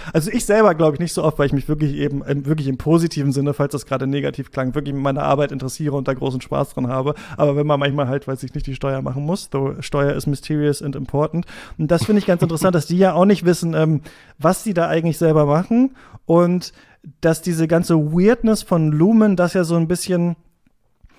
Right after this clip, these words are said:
verstärken soll, diese Unklarheit der Arbeit. Und einerseits ist das einfach eine Workplace-Comedy und ist das einfach komisch und sieht so ein bisschen aus wie in den siebziger Jahren, aber andererseits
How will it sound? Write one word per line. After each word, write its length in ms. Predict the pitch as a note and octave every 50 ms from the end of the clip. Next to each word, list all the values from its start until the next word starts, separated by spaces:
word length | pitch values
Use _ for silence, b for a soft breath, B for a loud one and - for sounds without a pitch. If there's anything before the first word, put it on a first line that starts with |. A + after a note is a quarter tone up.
| - - - -
verstärken 640 | - E3 D#3+ - - - D#3+ D#3+ E3+ F3 - D#3+
soll, 220 | C3 C#3 C3 C3 B2+
diese 240 | C3+ C#3 C3+ D3
Unklarheit 720 | - - G3 F#3+ A#3+ - - A3+ G#3 G3+ G3 F#3+ G3 F#3+ -
der 140 | F#3+ F3+ D#3
Arbeit. 420 | F3+ F#3 F#3+ F3+ F#3+ F#3 F#3 -
Und 80 | D#3 C#3+
einerseits 420 | D3 D#3+ G3 G3+ E3+ E3+ D#3+ -
ist 180 | - E3+ - -
das 140 | F#3 D3+
einfach 240 | D#3+ D#3 D3+ D#3 C#3
eine 160 | C#3 C3+ C3
Workplace-Comedy 840 | C3 C#3+ C3 - - F#3+ F#3+ - - - - F3 F3+ F#3 F3+ F3 F3
und 80 | D3
ist 140 | - D3+ -
das 120 | F3 D#3 D#3
einfach 380 | D3 C#3+ C#3 - C#3+ - - -
komisch 380 | - D#3 D#3 D#3+ F#3+ G#3 F3
und 100 | D#3+ D3
sieht 140 | - E3 D#3
so 80 | - D#3
ein 60 | D3+
bisschen 180 | D3+ - - D3+
aus 200 | D3 D#3 D3+ -
wie 60 | C#3
in 40 | D3
den 120 | C#3+ C#3+
siebziger 340 | D3 D#3 - - - C#3+ C3+
Jahren, 220 | C3+ C#3+ D#3 E3+
aber 180 | E3+ D3 C#3+ C#3+
andererseits 640 | D3+ D#3+ F#3+ G3+ F3+ F3+ D#3+ E3+ E3+ E3+ E3 -